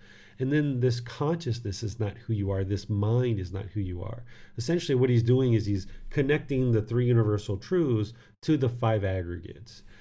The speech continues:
And in order to get to the first stage of enlightenment, a practitioner would need to understand these five aggregates,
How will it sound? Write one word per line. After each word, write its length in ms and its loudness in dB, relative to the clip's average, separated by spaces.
And 140 0
in 100 2
order 200 2
to 100 0
get 220 2
to 100 -2
the 120 2
first 300 -2
stage 300 2
of 100 -2
enlightenment, 800 -2
a 100 -4
practitioner 640 -2
would 180 -2
need 300 0
to 80 -4
understand 640 -2
these 180 -4
five 300 -4
aggregates, 720 -4